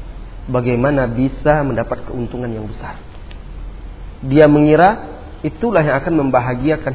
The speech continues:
hidupnya. Padahal kebahagiaan hidup itu adalah dengan ketenangan jiwa,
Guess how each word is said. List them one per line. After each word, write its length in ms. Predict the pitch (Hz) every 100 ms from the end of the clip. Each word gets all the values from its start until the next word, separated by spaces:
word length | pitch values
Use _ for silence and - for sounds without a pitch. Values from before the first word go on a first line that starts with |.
| 120
hidupnya. 400 | 135 175 131 120 - - - - - - - - - - - - -
Padahal 420 | 131 127 131 139 135
kebahagiaan 720 | 123 113 120 117 151 143 131
hidup 300 | - 127 135 -
itu 320 | 131 - 175 - - - - - -
adalah 360 | - 123 131 120
dengan 220 | 120 123
ketenangan 420 | - - 120 123 117 107
jiwa, 240 | 117 104